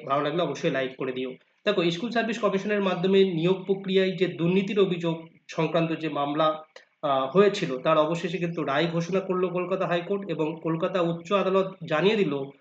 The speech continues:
যে প্যানেলের মেয়াদ উত্তীর্ণ হয়ে যাওয়ার পরে কিন্তু যাদের চাকরি দেওয়া হয়েছিল, সেই নিয়োগ, আহ, মোটেই কিন্তু বৈধ ছিল না। অর্থাৎ প্যানেলের যে একটা, আহ,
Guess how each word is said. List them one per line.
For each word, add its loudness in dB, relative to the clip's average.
যে -4
প্যানেলের 2
মেয়াদ 2
উত্তীর্ণ -2
হয়ে 2
যাওয়ার 0
পরে 2
কিন্তু -4
যাদের 0
চাকরি -2
দেওয়া 2
হয়েছিল, -4
সেই -2
নিয়োগ, 0
আহ, -2
মোটেই 4
কিন্তু 2
বৈধ 0
ছিল -2
না। -4
অর্থাৎ -4
প্যানেলের 2
যে 0
একটা, 0
আহ, -2